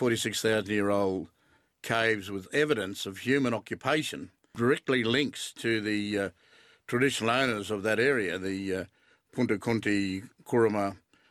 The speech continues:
Pinakara people. And that's been tested by the hair belt that was four thousand years old, that was found, uh, in the, in the excavation area, uh, some four years or so before the destruction of the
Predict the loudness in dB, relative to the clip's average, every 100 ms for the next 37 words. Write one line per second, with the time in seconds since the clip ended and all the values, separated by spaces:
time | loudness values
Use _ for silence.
0 | _ _ _ -2 -2 0 2 2 0 -4
1 | -6 -12 -16 -18 -8 -2 2 2 0 -2
2 | -2 -2 0 0 0 -8 -6 -4 -2 0
3 | 2 2 -2 -6 -14 _ _ _ _ _
4 | _ -2 -2 2 2 4 2 -2 -2 -6
5 | -6 -4 -2 -2 -2 -4 0 2 2 -2
6 | -8 _ _ -20 _ -2 0 2 2 2
7 | 0 0 0 0 0 -2 -2 0 2 2
8 | 0 -4 -4 -2 -4 -6 _ _ _ _
9 | _ _ -2 0 2 2 2 4 4 4
10 | 2 0 0 2 -2 0 0 2 -2 0
11 | 2 0 -2 -4 0 0 0 -6 -6 -6